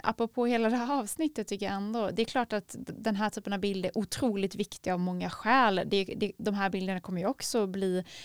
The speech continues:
bevisföring i förhopp-, förhoppningsvis framtida rättegångar. Så den typen av dokumentation är ju otroligt viktig.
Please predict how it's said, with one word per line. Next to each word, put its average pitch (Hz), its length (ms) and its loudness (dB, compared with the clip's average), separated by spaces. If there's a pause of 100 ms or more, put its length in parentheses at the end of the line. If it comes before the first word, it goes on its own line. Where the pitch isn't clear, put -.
bevisföring 190 1000 0
i 180 40 -2
förhopp-, - 640 -6
förhoppningsvis 226 1120 -2
framtida 190 640 0 (280)
rättegångar. 185 720 -2
Så 196 120 -4
den 226 240 6
typen 190 280 -4
av 180 180 -4
dokumentation 185 760 -4
är 185 40 -2
ju 180 60 -2
otroligt 208 540 0
viktig. - 500 -2